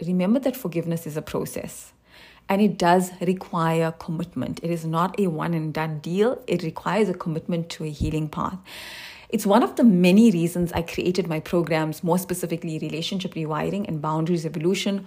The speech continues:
So many members, especially from Boundaries Revolution, come back and tell me that they were able to at least move forward, if not fully forgive people who, you know, inflicted deep emotional wounds on them. But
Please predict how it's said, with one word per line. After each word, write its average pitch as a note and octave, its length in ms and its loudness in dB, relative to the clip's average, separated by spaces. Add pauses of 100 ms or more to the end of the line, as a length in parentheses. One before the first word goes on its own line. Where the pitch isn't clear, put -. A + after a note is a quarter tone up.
(120)
So C#4+ 440 6
many C#4+ 240 10
members, E3+ 400 4
especially G#3 560 2
from F#3+ 180 2
Boundaries D#3+ 380 4
Revolution, D#3 380 -8
come F#3 160 -4
back F#3 160 -2
and E3 100 -6
tell F3 100 -6
me E3+ 120 -2
that - 160 -10
they E3+ 100 -4
were E3+ 160 -4 (100)
able G3+ 480 6 (500)
to G#3 360 8 (180)
at G#3 140 6
least B3+ 260 2
move G#3+ 300 8
forward, A#3 640 6
if F3+ 100 0
not G#3 240 4
fully B3+ 400 2
forgive F3 640 0 (420)
people A3 640 4
who, F#3 480 4
you F#3 100 -4
know, E3+ 280 0
inflicted C4 600 0
deep A#3+ 240 0
emotional D#3 440 -4
wounds D3 280 -6
on C#3+ 140 -6
them. D3+ 260 -8 (120)
But - 420 -4